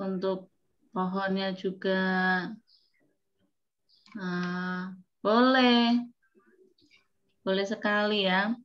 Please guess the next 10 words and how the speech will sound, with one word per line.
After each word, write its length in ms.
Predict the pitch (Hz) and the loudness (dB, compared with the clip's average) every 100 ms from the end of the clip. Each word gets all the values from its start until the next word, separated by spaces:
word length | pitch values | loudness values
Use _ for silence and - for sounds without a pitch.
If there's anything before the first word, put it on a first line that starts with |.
| _ _ _ | _ _ _
Misalkan 440 | 190 202 190 226 220 | 0 0 4 4 4
di 80 | |
sini 160 | 214 240 | 4 6
mau 240 | 254 226 | 8 6
kamu 280 | 226 220 220 | 4 0 0
tambahin 440 | 220 208 208 208 202 | 0 2 0 0 0
daun 240 | 202 202 | 0 0
lagi, 640 | 202 196 190 214 220 214 202 | 0 -2 -2 -2 0 0 -2
nggak 200 | 185 - | -4 -2
apa-apa. 760 | 170 175 180 175 175 165 165 | -6 -4 -2 2 2 0 -4